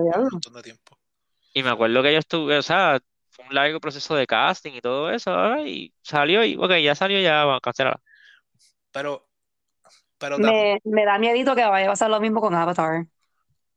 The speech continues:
Speaker 1: Aunque va a pasar, va a pasar, o sea, va, va a depender de el, la recepción inmediata que tenga.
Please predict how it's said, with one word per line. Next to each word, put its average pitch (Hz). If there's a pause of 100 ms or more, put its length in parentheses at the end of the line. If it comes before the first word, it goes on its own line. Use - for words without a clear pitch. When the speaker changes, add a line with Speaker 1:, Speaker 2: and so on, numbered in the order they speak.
Speaker 1:
Aunque 143 (320)
va 113
a 107
pasar, 123 (200)
va 107
a -
pasar, 170 (180)
o -
sea, 147 (340)
va, 151
va 139
a 151
depender 190
de 151
el, 120 (400)
la 139
recepción 143
inmediata 175
que 123
tenga. 120